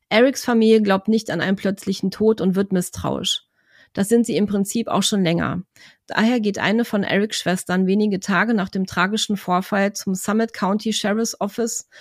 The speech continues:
und macht eine beunruhigende Aussage. Eric hatte nämlich einmal erzählt, dass er glaubt, dass Corey ihn vor Jahren, als sie gemeinsam Urlaub in Griechenland gemacht hatten, vergiften wollte.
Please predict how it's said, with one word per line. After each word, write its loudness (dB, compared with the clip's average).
und 2
macht 0
eine 2
beunruhigende 2
Aussage. -2
Eric 2
hatte 0
nämlich 2
einmal 2
erzählt, 0
dass -4
er 0
glaubt, 0
dass -6
Corey 2
ihn 2
vor -2
Jahren, 0
als -4
sie -6
gemeinsam 2
Urlaub 2
in -2
Griechenland -2
gemacht -4
hatten, -4
vergiften -2
wollte. -4